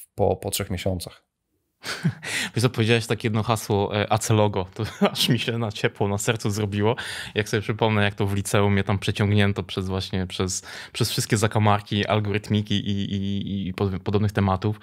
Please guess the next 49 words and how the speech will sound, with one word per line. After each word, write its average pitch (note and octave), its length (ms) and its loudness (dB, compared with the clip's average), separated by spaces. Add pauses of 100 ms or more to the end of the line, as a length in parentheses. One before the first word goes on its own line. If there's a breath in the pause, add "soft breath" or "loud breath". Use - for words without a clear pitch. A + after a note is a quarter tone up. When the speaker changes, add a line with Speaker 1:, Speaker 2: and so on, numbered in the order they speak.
(400 loud breath)
Speaker 2:
gdzie G2+ 140 2
wiesz, F#2+ 220 0
podnieś A2 360 2
pióro, G2+ 340 2
czy F#2+ 360 -6
idź G2+ 120 -2
do G#2+ 80 2
przodu G2+ 240 -2
czterdzieści G2 420 -4
pięć, F#2+ 260 -2
skręć G2 260 -2
w - 60 -12
prawo, G2 400 0 (200)
y, F#2+ 40 -4
dwadzieścia, G2 520 -2
idź G2 120 0
do G2+ 80 -4
przodu G2 280 -2
i G2 40 0
tak G2+ 140 -2
dalej, G2+ 160 0
i G#2 40 -2
tak G#2+ 100 -2
dalej, G#2+ 240 2
nie? A2+ 100 2
To A#2+ 100 0
mi A2+ 80 2
się B2 60 -2
tam A2+ 140 0
wtedy A#2 240 0
po A#2 100 2
nocach G2 260 0
śniło. F#2+ 300 -8 (960 loud breath)
Mm, G2 320 -4 (180)
ale, D3+ 340 2
ale G3+ 220 0
gdzieś F#3 160 -4
tam F3 120 4
pozwoliło D3 440 4
to C3 140 0
przynajmniej, A#2+ 340 0
wiesz, G#2 300 0
mm, G2 380 -2
jakieś G#2 300 0
tam G#2 180 0
koncepty G#2+ 500 0
takie A#2 180 -2
bardzo C#3+ 260 0
wstępne, D#3+ 600 2